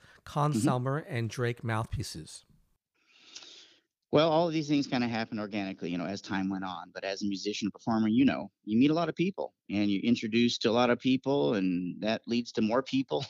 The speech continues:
Speaker 2: <laughs> And, um, for a good portion of my career, I played, like, a nineteen thirty Conn alto.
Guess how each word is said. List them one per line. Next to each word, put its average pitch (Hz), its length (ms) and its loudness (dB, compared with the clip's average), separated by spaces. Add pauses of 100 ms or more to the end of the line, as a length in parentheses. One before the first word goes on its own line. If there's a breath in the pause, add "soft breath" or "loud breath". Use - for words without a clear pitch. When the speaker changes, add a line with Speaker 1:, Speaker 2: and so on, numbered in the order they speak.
Speaker 2:
<laughs> - 360 2 (460 loud breath)
And, 127 360 4
um, 113 420 0
for 117 120 -4
a 113 40 -4
good 139 220 -6
portion 135 300 -6
of 123 40 -2
my 110 120 -2
career, 101 360 -6
I 95 80 -4
played, 95 280 -6
like, 82 140 -12
a 69 80 -12
nineteen 80 460 -10
thirty 82 300 -14
Conn 85 400 -10 (280)
alto. 82 520 -6